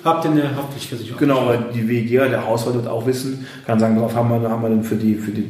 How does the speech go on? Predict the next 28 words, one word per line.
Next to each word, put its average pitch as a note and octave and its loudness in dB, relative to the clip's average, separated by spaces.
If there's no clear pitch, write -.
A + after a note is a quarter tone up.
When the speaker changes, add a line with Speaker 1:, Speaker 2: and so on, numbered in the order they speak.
Speaker 2:
für - -12
die A2 -8
W G#2 0
G, A2 2
für A2 0
den G#2+ 0
Beirat A2 2
eine G#2+ -2
Haftpflichtversicherung, A#2+ -2
also - -4
Vermögenshaftpflichtversicherung?" A#2 -2
Dann G#2+ 0
können A2+ 0
wir A2 4
da, G#2+ 2
ähm, G#2 -4
bist A2 -4
du G2 -4
entspannt - -6
dabei. - -12
Aber A2+ -6
der A#2 0
wird C#3 2
normalerweise C3 4
auch A#2+ -4
schon A2+ -4
beraten. A2+ -2
Also A#2 -6